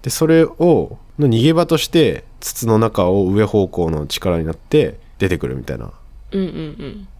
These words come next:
Speaker 1: 感じの力関係があると思うんだけど。で、汲み-、水を地下水、地下水汲み上げてる時ってこれじゃないかって考えたよね。要は、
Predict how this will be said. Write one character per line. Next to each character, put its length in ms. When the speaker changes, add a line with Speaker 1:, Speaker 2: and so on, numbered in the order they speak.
Speaker 1:
感 160
じ 80
の 140
力 260
関 180
係 120
が 120
あ 40
る 60
と 80
思 60
う 40
ん 20
だ 60
け 80
ど。 220
で、 80
汲 180
み-、 180
水 280
を 160
地 160
下 100
水、 300
地 100
下 120
水 160
汲 160
み 100
上 60
げ 80
て 60
る 60
時 140
っ 40
て 200
こ 240
れ 120
じ 80
ゃ 60
な 120
い 80
か 100
っ 40
て 200
考 180
え 40
た 100
よ 40
ね。 120
要 200
は、 320